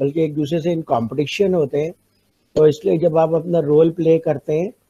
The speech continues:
तो आपके role के expectations में बाज़ लोगों को अच्छा लगता है, बाज़ लोगों को अच्छा नहीं लगता है, तो इसलिए role conflict आता है।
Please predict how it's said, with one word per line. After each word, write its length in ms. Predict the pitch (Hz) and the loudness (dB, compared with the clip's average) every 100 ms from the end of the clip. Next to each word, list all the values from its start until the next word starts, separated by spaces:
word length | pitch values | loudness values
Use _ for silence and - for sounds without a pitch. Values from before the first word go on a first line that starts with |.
| _ _ - | _ _ -6
तो 80 | 160 | -2
आपके 520 | 151 135 139 - 156 | 0 0 -2 0 2
role 280 | 143 147 151 | 4 2 2
के 100 | 156 | -2
expectations 640 | - - - 160 139 156 | -4 -8 -4 -2 -2 -2
में 240 | 156 160 160 _ _ _ _ _ | -2 -2 -2 _ _ _ _ _
बाज़ 220 | 131 139 139 | 2 2 2
लोगों 360 | 147 151 156 | 0 2 0
को 100 | 151 | 2
अच्छा 260 | 143 - 160 | 0 0 2
लगता 320 | 165 160 190 | 2 2 0
है, 60 | 147 | 2
बाज़ 220 | 120 107 | 0 0
लोगों 180 | 117 123 | -2 -2
को 100 | 123 | -4
अच्छा 300 | - 139 143 | -4 -4 -4
नहीं 140 | 175 | -2
लगता 300 | 185 - 151 | -4 -4 -6
है, 60 | 156 _ _ _ _ _ | -8 _ _ _ _ _
तो 360 | 127 117 135 - | -2 0 -2 -6
इसलिए 300 | 165 - 170 | -12 -2 0
role 260 | 131 139 143 | 2 2 2
conflict 600 | 143 131 117 - - 113 | 0 -4 -2 -4 -4 -6
आता 220 | 90 | -10
है। 80 | _ | _